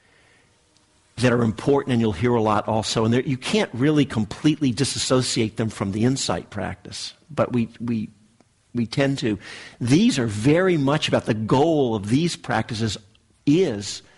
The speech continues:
to cultivate certain states of the mind and heart. And these are called, and you'll hear, I'm gonna give you the Pali 'cause you hear it so much, so it's important, called the Brahma Viharas.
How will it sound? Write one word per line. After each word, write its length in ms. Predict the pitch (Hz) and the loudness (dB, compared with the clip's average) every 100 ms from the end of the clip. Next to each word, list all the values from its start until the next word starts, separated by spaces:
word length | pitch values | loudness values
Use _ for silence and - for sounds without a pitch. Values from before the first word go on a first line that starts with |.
| _ _ _ _ _ _ _ _ | _ _ _ _ _ _ _ _
to 100 | - | -2
cultivate 540 | 131 131 123 120 113 - | 0 0 0 2 0 0
certain 300 | - 117 117 | -2 -2 -4
states 380 | - 113 107 110 | -2 0 0 -4
of 80 | |
the 60 | 95 | -4
mind 320 | 95 92 92 | -2 -2 -4
and 100 | 92 | -6
heart. 240 | 92 92 98 | -4 -6 -2
And 160 | 107 | 0
these 240 | 117 160 160 | 2 2 0
are 80 | |
called, 640 | - - 120 107 101 98 - - - - _ _ _ | -4 -2 0 0 -2 -6 -10 -20 -20 -20 _ _ _
and 220 | 117 107 - | -4 -4 -4
you'll 220 | 139 120 | -2 -2
hear, 200 | 101 131 143 | 0 0 2
I'm 80 | 123 | 2
gonna 100 | 117 | 2
give 160 | 127 | 0
you 60 | 123 | 0
the 60 | - | -4
Pali 420 | - 123 113 110 | -2 0 0 -2
'cause 180 | 113 110 | -4 -4
you 60 | |
hear 140 | 104 120 | -2 -2
it 80 | |
so 120 | - 104 | -2 -2
much, 420 | 101 98 - - - - | -2 -4 -6 -10 -14 -18
so 120 | - 113 | -8 -6
it's 120 | - | -4
important, 440 | 107 - 110 - | -4 -4 -6 -6
called 180 | - 113 | -2 0
the 80 | 110 | 0
Brahma 520 | 98 123 120 135 139 | 0 0 2 0 -2
Viharas. 920 | 113 113 90 101 104 87 95 - - | -2 -2 0 -2 -2 -4 -6 -6 -8